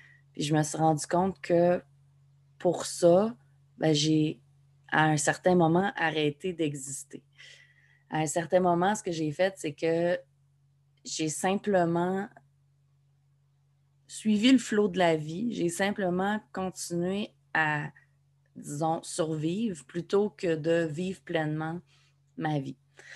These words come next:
Donc, c'est une des choses qui a fait en sorte qu'aujourd'hui, j'ai décidé d'accompagner les moutons noirs dans leur vie pour qu'ils,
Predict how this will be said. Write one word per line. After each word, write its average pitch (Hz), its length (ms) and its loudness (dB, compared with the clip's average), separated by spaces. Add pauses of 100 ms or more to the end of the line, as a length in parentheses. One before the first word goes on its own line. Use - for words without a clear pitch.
(200)
Donc, 165 380 2 (1160)
c'est - 220 -2
une 269 220 8
des 196 160 6
choses 208 680 2 (200)
qui - 120 0
a 175 60 8
fait 220 260 0
en 180 140 0
sorte 214 320 -6
qu'aujourd'hui, 165 840 -6 (100)
j'ai 160 280 0
décidé 165 800 -2 (600)
d'accompagner 156 880 4
les 165 140 0
moutons 156 400 -2
noirs 156 340 -2
dans 151 140 0
leur 147 180 0
vie 156 160 -6
pour 147 260 -8
qu'ils, 156 360 -4